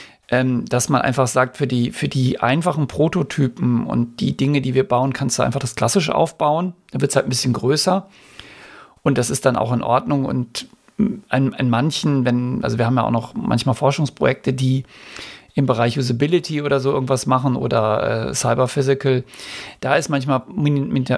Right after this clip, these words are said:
Miniaturisierung ein Problem, weil das irgendwo reinpassen muss. Da wird dann auch mal S M D gemacht.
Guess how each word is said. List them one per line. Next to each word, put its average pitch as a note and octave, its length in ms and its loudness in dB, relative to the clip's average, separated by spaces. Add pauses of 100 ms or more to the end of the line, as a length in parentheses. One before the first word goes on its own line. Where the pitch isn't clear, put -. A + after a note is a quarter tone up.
Miniaturisierung C3+ 760 0
ein G#3 40 -2
Problem, E3+ 400 -2
weil C3+ 80 2
das C3 120 -4
irgendwo B2+ 200 -4
reinpassen D#3 560 0
muss. C#3+ 160 0
Da A#2 160 2
wird - 140 0
dann C3+ 100 2
auch B2+ 80 0
mal C3 140 0
S - 160 -2
M A#2 100 2
D A#2+ 160 0
gemacht. B2+ 380 0